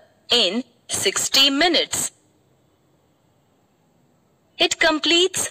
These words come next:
one rotation in twelve hours.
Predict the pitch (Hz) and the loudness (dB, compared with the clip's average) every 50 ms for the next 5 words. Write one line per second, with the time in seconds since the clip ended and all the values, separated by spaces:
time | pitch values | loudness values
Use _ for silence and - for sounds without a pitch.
0 | _ _ _ - 185 202 240 311 349 370 311 240 247 240 - 269 294 330 330 - | _ _ _ -4 0 2 2 2 2 0 0 0 -2 0 2 2 2 2 2 2
1 | - 180 160 170 226 - _ _ _ _ _ _ _ - 214 214 196 185 208 254 | 2 0 0 -2 -6 -8 _ _ _ _ _ _ _ -2 0 2 2 0 -2 -4
2 | - _ _ _ _ - - 285 320 339 349 359 349 - - - 202 180 160 151 | -6 _ _ _ _ -6 -2 2 4 4 4 2 0 0 0 2 4 4 4 2
3 | 151 - - - | 2 0 -2 -4